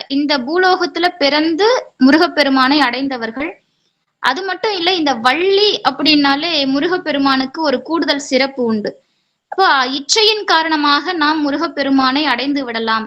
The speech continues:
முருகப்பெருமான் மீது ஆசை வைத்தாலே போதும் முருகப்பெருமானை அடைந்து விடலாம் அப்படிங்கிறதுக்கு ஒரு சிறந்த எடுத்துக்காட்டு வள்ளி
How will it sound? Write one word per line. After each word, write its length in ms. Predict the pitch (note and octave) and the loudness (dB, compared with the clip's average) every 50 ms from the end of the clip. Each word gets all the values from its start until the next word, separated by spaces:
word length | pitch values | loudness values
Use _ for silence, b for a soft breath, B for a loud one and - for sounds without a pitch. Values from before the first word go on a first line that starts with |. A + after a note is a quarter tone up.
| - - | -8 -8
முருகப்பெருமான் 760 | A3+ A#3+ B3 D4+ E4+ F4+ - - D#4 D#4 D4+ D4 D4 C#4+ C#4+ | -6 -4 -2 0 -2 -2 -2 -2 -2 0 2 2 2 2 2
மீது 200 | C#4+ D4+ D#4+ E4+ C#4+ | 0 0 0 2 2
ஆசை 300 | A#3+ A#3+ C#4 - - E4+ D#4+ | 2 2 0 0 -2 -4 -2
வைத்தாலே 500 | C#4 C#4 C#4 C#4 C#4 C#4+ C4+ C4+ C#4+ D4+ C#4 | 0 0 -2 0 0 0 2 2 2 0 -2
போதும் 300 | B3 C4 C4+ D4 D4+ C#4 | -2 -2 0 2 4 4
முருகப்பெருமானை 640 | B3+ D#4+ D4+ D#4 - D4+ C4+ C4 C4 B3+ B3+ B3+ B3 | 4 4 2 0 0 2 2 4 4 4 2 2 0
அடைந்து 340 | A#3+ A3+ A3+ C4 C#4 C#4 C4+ | -2 -2 -2 0 0 0 -2
விடலாம் 360 | B3 A#3 A#3 A#3+ A#3+ C4 B3+ | -2 -2 0 0 0 0 -2
அப்படிங்கிறதுக்கு 540 | A#3 A3+ A#3+ A#3+ A#3+ B3 B3+ C4 B3+ B3+ A#3 | -4 -6 -6 -6 -6 -6 -6 -6 -4 -2 -2
ஒரு 80 | A3+ A3+ | -2 -2
சிறந்த 360 | - C4+ C#4 D4+ D#4+ D#4 D4+ | -2 2 2 4 4 4 4
எடுத்துக்காட்டு 640 | C4 A#3+ B3 B3+ - D4+ C#4+ C4+ B3 A#3+ A#3 C#4 C#4 A#3+ | 2 2 0 -2 -6 -6 -2 0 0 0 0 -2 -2 0
வள்ளி 320 | A#3 A3+ A#3 B3 C4 C4+ | 0 0 0 0 0 0